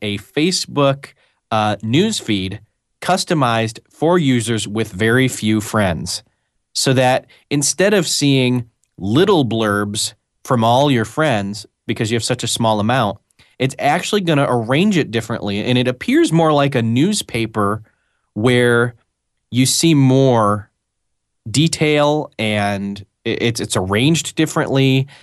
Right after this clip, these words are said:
I actually kinda like it. I wish that maybe there was an, a way to set this up for one of my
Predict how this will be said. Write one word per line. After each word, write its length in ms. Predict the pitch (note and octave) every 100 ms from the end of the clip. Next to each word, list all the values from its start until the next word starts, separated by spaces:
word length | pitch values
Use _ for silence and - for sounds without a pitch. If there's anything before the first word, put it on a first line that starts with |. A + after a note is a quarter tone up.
| - C3+
I 100 | F#3
actually 260 | - C#4
kinda 260 | - F#3+ D#3+
like 200 | D#3+ F#3
it. 60 | A2
I 60 |
wish 340 | G#2 D3 G#3 -
that 140 | C#3
maybe 200 | C3+ C3+
there 120 | A#2+
was 160 | A#2 A#2
an, 160 | A2+ -
a 80 | A#2+
way 260 | A2 C3+ D3+
to 120 | A2
set 360 | - - D#3+ E3
this 320 | C3+ D3 D3+
up 280 | D3+ E3+ F#3+ - _ _ _ _ -
for 440 | C#3+ C#3 C3+ C3+
one 360 | A2 G#2+ C3+ D3+
of 180 | C#3+ A#2+
my 460 | B2+ B2 A#2+ A#2+